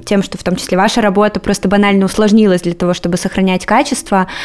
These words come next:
какой у вас сейчас фокус? Вот как у руководителя, как у человека, который, как у специалиста, который сейчас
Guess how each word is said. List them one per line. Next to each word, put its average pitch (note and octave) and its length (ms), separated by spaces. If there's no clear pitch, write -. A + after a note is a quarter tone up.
какой D4 440
у - 100
вас A3+ 300
сейчас G#3+ 360
фокус? F#3 720
Вот F#3 240
как F#3+ 260
у F#3+ 40
руководителя, G3 960
как F3+ 360
у F3+ 180
человека, F3+ 440
который, F3 600
как - 200
у F#3+ 40
специалиста, G#3+ 600
который E3 320
сейчас E3 400